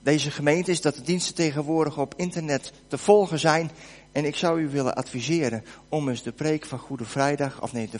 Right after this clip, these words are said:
preek van Witte Donderdag, Goede Vrijdag en Eerste Paasdag achter elkaar te luisteren.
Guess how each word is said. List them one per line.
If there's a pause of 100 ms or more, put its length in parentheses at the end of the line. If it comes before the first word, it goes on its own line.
(160)
preek
van
Witte
Donderdag,
Goede
Vrijdag
en
Eerste
Paasdag (340)
achter
elkaar
te
luisteren.